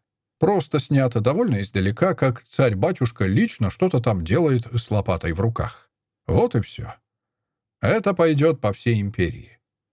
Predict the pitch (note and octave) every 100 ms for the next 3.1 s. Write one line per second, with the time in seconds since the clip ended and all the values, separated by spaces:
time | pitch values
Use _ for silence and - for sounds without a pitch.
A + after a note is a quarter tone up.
0 | _ F2+ B2+ C#3+ E3+ F3+ E3 D3+ - F#3+
1 | F3 E3 E3 - C#3 - F3 B2 G2 -
2 | - G2 F#2 - F2+ G2 - F#3+ E3 D#3+